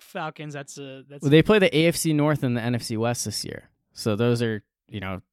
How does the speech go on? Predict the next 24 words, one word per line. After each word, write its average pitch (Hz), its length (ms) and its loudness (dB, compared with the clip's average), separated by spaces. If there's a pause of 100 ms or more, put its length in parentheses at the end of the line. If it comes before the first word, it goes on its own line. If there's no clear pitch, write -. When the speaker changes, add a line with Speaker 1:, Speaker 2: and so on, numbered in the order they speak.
Speaker 2:
maybe 104 360 -6
second - 400 -6
and 101 120 -6
third 104 280 -4
best 120 240 0
divisions 139 600 2
in 135 140 0
the 135 80 0
N 135 120 0
F 127 100 -4
L. 139 320 0 (200)
after 113 300 -4
the 110 100 -4
A 113 120 -2
F 110 80 -4
C 120 160 -4
West. 117 340 -2
So 104 200 -4
Seattle's 131 840 -2 (140)
taken 107 280 -4
a 95 40 -6
step - 280 -8
back, 101 340 -6
but 98 220 -8